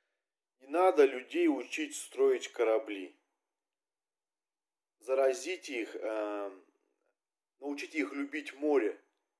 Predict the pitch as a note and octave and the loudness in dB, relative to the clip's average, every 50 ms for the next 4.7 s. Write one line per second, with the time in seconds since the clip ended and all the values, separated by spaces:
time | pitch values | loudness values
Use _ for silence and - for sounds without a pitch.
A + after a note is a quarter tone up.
0 | _ _ _ _ _ C#3 C#3+ C#3+ C#3 C#3+ C#3+ C#3 B2+ - - - D3+ D#3 D#3 D#3 | _ _ _ _ _ -2 2 2 2 2 2 -2 -2 -4 0 4 6 6 6 6
1 | D3+ D3 C#3+ C3 B2 A#2 - _ A#2+ A#2 A2 - - - C3+ C3 C#3 C3+ C3 A#2 | 6 4 2 0 0 -2 -2 _ 0 0 0 -2 -8 -4 2 4 6 8 8 6
2 | G#2 - - - G#2+ G2 G#2+ G#2+ G#2+ G#2 G2+ G2 F#2 G2+ A2 A2 G#2+ - - - | 6 0 -6 -10 -12 -10 -4 -2 -2 -2 -2 -4 -6 -6 -6 -8 -8 -8 -6 -8
3 | A2 G#2 - A#2 A#2+ A2+ A2 A2 G#2+ G2+ G2 F#2 E2+ - - A2 G#2+ - - A2 | -8 -8 -8 -12 -12 -10 -8 -6 -6 -6 -8 -8 -10 -12 -12 -12 -12 -10 -10 -10
4 | G#2+ A2+ A#2 A2+ A2 A2 A2 A2 G#2 G2 - - - - | -6 -6 -8 -6 -6 -4 0 0 0 0 -2 -10 -20 -20